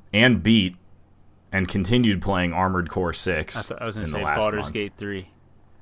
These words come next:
Speaker 1: And also, I did start Baldur's Gate three, but I am, like, nowhere in it, but I've played it enough to definitely talk about it. Um, I checked out F-Zero ninety-nine.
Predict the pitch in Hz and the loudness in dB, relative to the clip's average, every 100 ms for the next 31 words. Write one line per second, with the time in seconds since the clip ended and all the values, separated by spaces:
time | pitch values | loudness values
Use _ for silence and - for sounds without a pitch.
0 | - 110 110 107 110 113 - 117 104 95 | -6 2 4 6 6 6 4 6 6 6
1 | 90 - 98 92 117 92 - - 92 110 | 2 0 0 4 4 4 0 6 6 6
2 | 110 120 123 127 127 135 131 - 127 127 | 4 4 6 4 4 4 2 0 2 2
3 | 113 98 92 95 95 90 82 95 85 80 | 2 2 2 2 -2 -4 -4 -8 -8 -4
4 | 78 92 107 120 117 117 123 120 - - | 0 4 6 6 4 2 2 0 -4 -18
5 | - 101 95 95 90 - 104 101 95 92 | -6 0 4 4 2 -4 2 2 4 2
6 | 85 - - _ - _ - 101 95 92 | -2 -10 -20 _ -20 _ -6 -2 2 2
7 | - - - - 98 90 82 90 80 80 | 2 -2 -18 -10 -4 0 0 -2 -6 -2
8 | 82 90 95 95 95 - - - - - | -2 0 2 2 0 -4 -16 -20 -20 -20
9 | _ - 87 92 90 82 76 - - _ | _ -14 -4 -2 0 -2 -8 -14 -20 _
10 | _ _ _ _ _ _ _ _ - - | _ _ _ _ _ _ _ _ -20 -20
11 | - 113 117 131 120 123 110 98 101 98 | 0 2 4 4 2 6 4 4 0 0
12 | 104 104 101 92 92 90 80 80 87 95 | 2 2 2 2 0 -2 -2 -2 -2 -6